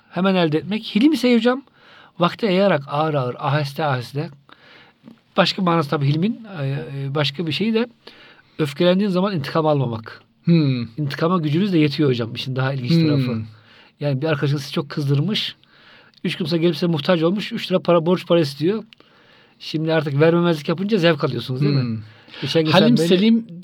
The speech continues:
Speaker 2: deyimi buradan geliyor değil mi hocam?
Speaker 1: Oradan geliyor hocam.
Speaker 2: Hilim, Halim Selim.
Speaker 1: Evet. Yani
Speaker 2: Hmm.
Speaker 1: ruh, e, dünyası sağlıklı,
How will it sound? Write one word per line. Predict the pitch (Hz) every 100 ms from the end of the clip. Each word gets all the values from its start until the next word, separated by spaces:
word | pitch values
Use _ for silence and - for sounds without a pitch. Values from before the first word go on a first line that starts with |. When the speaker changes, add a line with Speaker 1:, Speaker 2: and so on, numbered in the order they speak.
| _
Speaker 2:
deyimi | 165 185 226
buradan | 170 170 208
geliyor | 147 123 127
değil | 220
mi | 262
hocam? | 151
Speaker 1:
Oradan | 208 202
geliyor | 156 143
hocam. | 131 120
Speaker 2:
Hilim, | 139 156 180 320
Halim | - 165 165 175
Selim. | - 143 160 220 - - - -
Speaker 1:
Evet. | 220 131 - - _ _
Yani | 269
Speaker 2:
Hmm. | -
Speaker 1:
ruh, | 277 220 - 202
e, | 180
dünyası | 175 202 170 151
sağlıklı, | - 185 185 202 233 262